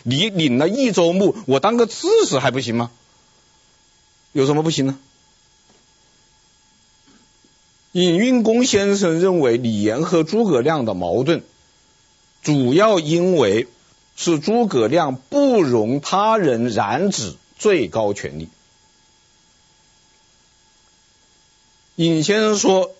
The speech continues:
诸葛亮这个人，他用了十二个字的评价：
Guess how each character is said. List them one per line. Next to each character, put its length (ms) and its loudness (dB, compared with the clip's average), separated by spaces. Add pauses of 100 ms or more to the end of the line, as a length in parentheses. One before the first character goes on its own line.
诸 220 0
葛 140 2
亮 260 0
这 80 0
个 140 0
人， 180 -6 (960)
他 100 -6
用 140 0
了 100 0
十 200 -4
二 180 2
个 140 -2
字 100 -8
的 120 -8
评 220 -14
价： 200 -6